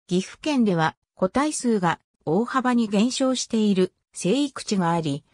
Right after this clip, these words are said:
絶滅危惧通類の指定を受けている。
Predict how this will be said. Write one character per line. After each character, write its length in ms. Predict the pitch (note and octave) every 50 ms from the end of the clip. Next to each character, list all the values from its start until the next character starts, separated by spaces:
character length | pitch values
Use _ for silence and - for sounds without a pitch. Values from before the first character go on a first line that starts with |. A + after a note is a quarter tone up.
| _ _ -
絶 260 | - D#3+ D#3 - C4
滅 260 | D4 E4 D#4+ - - -
危 120 | - C#4+
惧 140 | C#4 - B3
通 160 | - - A#3 C4 C#4+
類 220 | C4 A#3+ A3 G3
の 100 | F3+ E3+
指 100 | D#3 - - -
定 260 | - F#3 A3 A#3+ A#3
を 120 | A3+ A3
受 200 | A3 G#3 - A3+
け 40 | G#3
て 120 | - D#3+
い 140 | D#3 D3+ C#3+ C3+
る。 180 | D3 C#3+ -